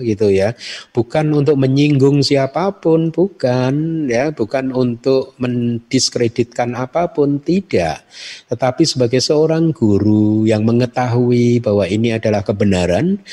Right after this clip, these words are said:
maka menjadi tugas saya untuk terus-terus menginformasikan kepada Anda bahwa abhidhamma itu penting sekali. Abhidhamma itu penting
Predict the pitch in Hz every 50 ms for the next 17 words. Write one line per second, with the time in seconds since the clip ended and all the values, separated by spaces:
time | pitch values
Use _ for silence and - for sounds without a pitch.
0 | - - - - - 131 131 127 - 160 160 165 156 139 127 117 123 113 - -
1 | - 170 - - - 131 123 - - 120 113 110 113 127 131 123 113 120 123 -
2 | _ _ 143 139 - 202 - - - 139 143 139 - - - 139 135 127 - -
3 | 131 127 123 - 147 143 143 - - 135 131 131 123 120 117 - - 117 - -
4 | 113 110 113 - 101 107 104 - - 95 73 80 101 123 151 143 113 101 98 -
5 | - 87 - - 87 92 78 78 123 - _ - - - - - _ - 131 120
6 | - - 160 165 - - 123 120 117 117 117 113 98 110 104 - 123 113 - -
7 | 104 101 98 98 - _ - 123 120 120 117 - 98 - - 78 76 73 71 -
8 | - _ _ _ _ _ _ _ 120 127 123 - 180 160 147 139 127 120 123 117
9 | 110 104 - 120 110 - 117 107 104 101 98 _ - 117 113 117